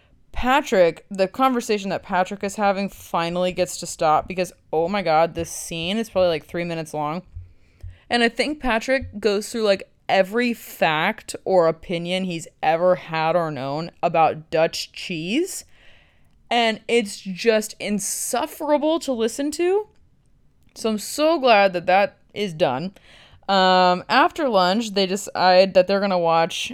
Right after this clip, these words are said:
Agnes and Abel, uh, dance for them because they made a dance up or whatever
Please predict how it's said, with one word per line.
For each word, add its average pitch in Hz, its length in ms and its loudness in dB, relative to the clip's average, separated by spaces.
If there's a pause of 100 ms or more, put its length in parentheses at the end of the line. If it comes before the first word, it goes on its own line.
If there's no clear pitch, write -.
(120)
Agnes 202 480 4
and 190 140 -2
Abel, 170 680 2 (220)
uh, 160 200 0
dance 247 440 -2
for 196 160 0
them 165 300 0
because 175 300 0
they 170 360 4
made 170 720 0
a 165 100 -4
dance 156 380 -4
up 139 240 0
or 143 80 -4
whatever 143 440 -4